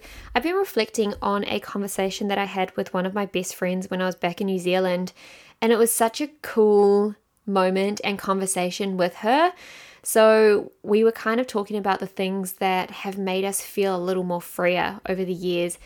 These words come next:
and I came up with probably four things that I could think of in the moment, and I did write them down so that I could do this episode for you one day, but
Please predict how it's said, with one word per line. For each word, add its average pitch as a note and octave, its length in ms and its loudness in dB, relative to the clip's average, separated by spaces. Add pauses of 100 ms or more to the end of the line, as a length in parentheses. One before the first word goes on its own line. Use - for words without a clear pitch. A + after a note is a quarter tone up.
(400)
and G#3+ 160 2
I G#3+ 100 0
came A3+ 260 -2
up A3+ 200 -2
with G3+ 400 -4
probably G3 840 0 (460)
four A3+ 500 6
things D#4 720 0 (180)
that - 160 0
I G3 120 4
could A3 180 -6
think G3+ 160 -2
of G#3+ 120 -6
in G3 60 -2
the F#3 60 -2
moment, F3 480 -4
and F#3 120 -4
I F#3+ 60 0
did F#3+ 240 0
write F#3+ 180 0
them F#3+ 120 -4
down F#3+ 400 0 (240)
so G#3+ 320 4
that F#3+ 120 4
I F#3 80 2
could F#3 160 -6
do F#3+ 140 2
this F#3+ 160 0
episode F#3+ 460 -4
for - 100 -6
you F#3+ 140 0
one F3+ 200 -4
day, F3+ 240 0
but F#3 260 0